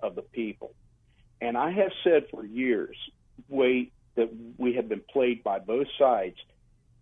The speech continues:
We ch-, always choose the lesser of two evils, going voting G O P, and they let us down time and time again. And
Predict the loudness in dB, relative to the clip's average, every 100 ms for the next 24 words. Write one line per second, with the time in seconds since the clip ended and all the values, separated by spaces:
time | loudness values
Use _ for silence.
0 | _ -6 0 0 -2 2 6 8 6 2
1 | -2 -2 -2 2 4 2 2 2 0 0
2 | -2 -2 -4 -6 -8 -10 -8 -4 -2 -4
3 | -8 _ 2 2 2 -6 -6 -4 -4 -4
4 | -4 -4 -4 -4 -4 -4 -4 4 6 6
5 | 4 2 -12 -6 -2 0 -2 -6 -10 -4
6 | 0 0 0 -6 -8 -2 -2 -2 -8 -8
7 | -8 -10 _ _ _ _ -8 -8